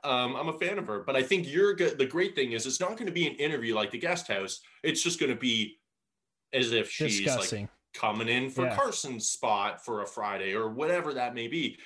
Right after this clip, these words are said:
Speaker 1: And so you can maybe be a, an intermediary presence, a, a calming presence on
Speaker 2: Or
Speaker 1: the
Speaker 2: I could take a
Speaker 1: podcast.
Speaker 2: side and watch it all blow up.
Speaker 1: <laughs> Yeah. You should come in as, like, an Andy Kaufman character and just,
Speaker 2: <laughs>
Speaker 1: like, really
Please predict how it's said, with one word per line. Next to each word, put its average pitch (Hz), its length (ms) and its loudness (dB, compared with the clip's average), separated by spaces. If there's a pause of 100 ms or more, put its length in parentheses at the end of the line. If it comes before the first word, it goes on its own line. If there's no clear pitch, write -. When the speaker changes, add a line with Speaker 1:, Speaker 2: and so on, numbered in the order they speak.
(200)
Speaker 1:
And 104 120 -8
so 101 320 -2
you 120 140 -4
can 131 140 -4
maybe 110 240 -2
be 101 320 -2
a, 92 340 -2 (160)
an 110 120 -10
intermediary 107 880 -2
presence, 110 580 -2
a, 214 140 -4
a 123 40 -4
calming 156 460 0
presence 107 540 -2
on 104 100 -2
Speaker 2:
Or 175 180 2
Speaker 1:
the 185 60 2
Speaker 2:
I - 20 0
could 190 160 2
take 180 220 2
a 170 60 2
Speaker 1:
podcast. - 40 -6
Speaker 2:
side 143 340 2
and 135 120 0
watch 131 240 -2
it 131 80 0
all 127 220 0
blow 120 340 -2
up. 113 240 -2 (160)
Speaker 1:
<laughs> - 0 -
Yeah. - 1120 4 (1000)
You 208 60 -2
should 262 200 0
come 196 220 4
in 185 80 4
as, 170 160 2
like, 143 220 2 (220)
an 160 220 -2
Andy 135 380 2
Kaufman 113 540 -2
character 98 500 -4
and 208 140 2
just, 151 240 -2
Speaker 2:
<laughs> 165 80 2
Speaker 1:
like, 131 160 2 (140)
really 170 720 2